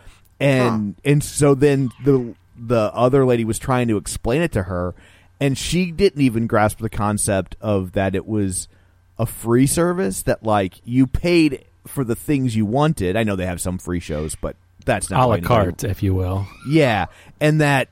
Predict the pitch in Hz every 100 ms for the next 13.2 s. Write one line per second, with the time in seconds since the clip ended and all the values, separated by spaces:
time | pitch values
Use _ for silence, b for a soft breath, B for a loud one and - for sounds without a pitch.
0 | _ - - 196 202 147 123 113 120 113
1 | - 147 127 123 113 - 107 127 117 117
2 | 120 - 107 - - 175 139 101 95 -
3 | _ _ _ _ - - 113 104 - 98
4 | 92 107 104 98 90 87 98 120 117 123
5 | 123 123 120 117 110 117 190 196 131 127
6 | 131 131 127 117 135 180 196 110 127 139
7 | 165 196 - 127 123 117 113 107 104 -
8 | 123 143 156 139 131 123 123 143 117 107
9 | 104 98 - 95 98 104 - 117 120 131
10 | b b b - 110 107 107 104 98 113
11 | 110 - 110 98 87 156 143 107 117 117
12 | 107 120 143 - 147 143 185 175 - 92
13 | 90 117